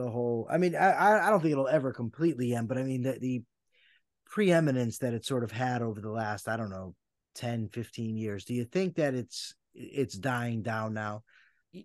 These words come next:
Speaker 1: And, and wh-,
Speaker 2: that
Speaker 1: and what can we do, what can we do to facilitate
Speaker 2: <laughs>
Speaker 1: <laughs> its demise?
Speaker 2: Yeah, that's a sixty-four thousand dollar question. Um, uh, uh, gosh, that's an old reference. People probably don't even know that. That there used to be a game show called the sixty-four thousand dollar question. Anyway,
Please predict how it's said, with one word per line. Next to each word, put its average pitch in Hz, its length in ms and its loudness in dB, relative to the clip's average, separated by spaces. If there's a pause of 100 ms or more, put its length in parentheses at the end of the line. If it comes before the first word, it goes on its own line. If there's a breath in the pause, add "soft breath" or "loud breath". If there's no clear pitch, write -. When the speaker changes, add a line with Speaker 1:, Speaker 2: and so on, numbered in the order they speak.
Speaker 1:
And, 156 120 -2
and 143 260 4
wh-, 147 40 4
Speaker 2:
that 180 140 10
Speaker 1:
and 160 120 6
what 214 200 6
can 214 140 6
we 180 120 6
do, 151 280 6
what 165 180 -2
can 208 120 0
we 170 100 4
do 151 180 4
to 139 80 2
facilitate 127 800 0
Speaker 2:
<laughs> - 20 -18
Speaker 1:
<laughs> - 20 -8
its 123 560 -4
demise? 120 800 -4 (200)
Speaker 2:
Yeah, 202 120 6
that's 202 240 8
a 196 60 0
sixty-four 156 480 0
thousand 117 340 4
dollar 104 220 4
question. 101 420 -2
Um, 110 500 2 (360)
uh, 101 40 -4
uh, 101 260 -4 (160)
gosh, 92 200 -8
that's 95 200 -10
an 98 60 -4
old 98 180 -4
reference. 92 360 -6
People 95 280 -10
probably 90 260 -8
don't 87 140 -8
even 82 160 -12
know 85 260 -8
that. 80 260 -12
That 101 160 -8
there 117 120 0
used 156 220 4
to - 40 -2
be 165 80 10
a 143 60 12
game 135 260 8
show 113 200 2
called 95 200 -2
the 90 60 -8
sixty-four 101 500 -4
thousand 87 280 -6
dollar 69 220 -14
question. - 300 -16
Anyway, 117 320 4